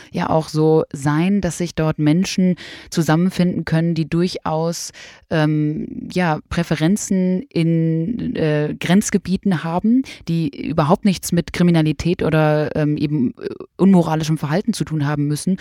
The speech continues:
Von daher kann man auch sagen, das ist eigentlich was Positives, dass das möglich ist, so eine Community aufzubauen von A S M R.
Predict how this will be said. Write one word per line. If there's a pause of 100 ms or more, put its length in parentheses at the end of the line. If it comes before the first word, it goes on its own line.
(220)
Von
daher
kann
man
auch
sagen,
das
ist
eigentlich (280)
was
Positives,
dass
das
möglich
ist,
so
eine
Community
aufzubauen
von
A
S
M
R.